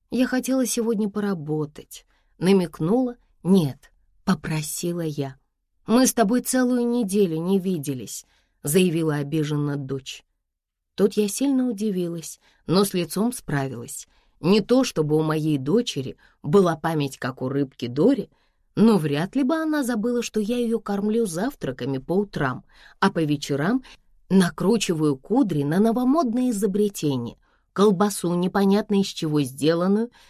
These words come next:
с прилагающимися резинками и заколкой-крабиком. Эту колбасу нужно прикрепить на затылок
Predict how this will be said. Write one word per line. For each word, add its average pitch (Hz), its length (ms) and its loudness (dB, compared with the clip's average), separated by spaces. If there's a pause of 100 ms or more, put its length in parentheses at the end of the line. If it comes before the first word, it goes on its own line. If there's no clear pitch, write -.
с - 140 -6
прилагающимися 254 1040 2
резинками 220 680 0 (240)
и 226 120 4
заколкой-крабиком. 185 1300 0 (360)
Эту 202 280 4
колбасу 175 640 0 (260)
нужно 247 440 4
прикрепить 226 760 -2
на 139 160 -2
затылок 196 640 0